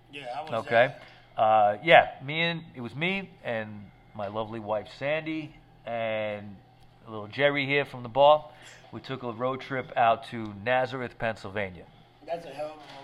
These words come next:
Speaker 1: trip.
Speaker 2: Yeah, it was a three-hour trip to P A. The fucking traffic was, was from hell. Okay, but we got there last night to see, uh, the Undead,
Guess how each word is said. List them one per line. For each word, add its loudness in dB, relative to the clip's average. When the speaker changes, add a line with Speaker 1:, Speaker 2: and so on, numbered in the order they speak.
Speaker 1:
trip. -
Speaker 2:
Yeah, 6
it -10
was -10
a -10
three-hour 8
trip -6
to -14
P -2
A. 4
The -18
fucking -4
traffic 2
was, -16
was -16
from -16
hell. 0
Okay, -2
but -2
we -8
got 4
there 2
last 2
night 0
to -16
see, -8
uh, 2
the -4
Undead, 6